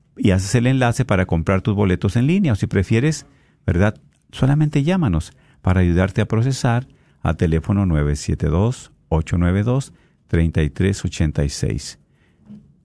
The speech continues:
Y también al dos catorce, seis cincuenta y tres, quince quince. Próximamente vamos a tener los boletos en las tiendas católicas de aquí de Dallas, para que no te quedes sin tu boleto. Ahora, quiero también hacer una invitación.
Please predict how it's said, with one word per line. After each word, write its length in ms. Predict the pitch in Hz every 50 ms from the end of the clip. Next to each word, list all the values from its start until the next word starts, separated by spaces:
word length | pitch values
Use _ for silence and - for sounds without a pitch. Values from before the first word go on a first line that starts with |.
| _ _ _ _ _
Y 120 | - 98
también 380 | - - 120 120 104 95 92 90
al 120 | 98 82
dos 180 | 76 80 78 -
catorce, 540 | - 101 95 - - 98 87 85 - 107 101
seis 300 | - - - 80 76 -
cincuenta 440 | - 101 101 - 117 110 104 -
y 80 | 120 120
tres, 300 | - - 98 92 90 -
quince 400 | - - 87 85 87 101 92 -
quince. 340 | - 85 82 78 90 85 80 - - - _ _ _
Próximamente 760 | - 95 87 - 117 123 135 135 139 139 143 139 170 170 160 - - - _
vamos 200 | - 87 104 117
a 60 | 117 120
tener 200 | - 117 117 117
los 100 | 120 120
boletos 540 | 120 120 110 107 110 - - 131 131 - - _ _ _ _
en 180 | 101 101 101 98
las 160 | 101 98 95
tiendas 380 | - - 101 98 95 104 101 -
católicas 680 | - 92 90 - 90 90 95 92 - 104 101 98 95
de 140 | 90 78 73
aquí 300 | - - - 90 85 - -
de 200 | 85 85 80 71
Dallas, 400 | 69 71 69 - - - - - _ _ _ _ _
para 220 | - 113 117 120
que 100 | - -
no 160 | 113 117 123 -
te 160 | - 113 - - _ _ _
quedes 340 | - - 107 104 113 104 - -
sin 200 | - - 92 85
tu 100 | - 90
boleto. 360 | 85 87 82 85 - - 110
Ahora, 280 | 113 131 135 123 95 - - _ _ _ _ - _ _ _ _ _ _ _ _ _
quiero 180 | - 180 214
también 300 | 208 - 131 101 113 117
hacer 260 | 131 120 - - 113 120
una 200 | 127 131 127 123
invitación. 760 | 107 92 90 87 - - 80 80 - - 117 123 143 151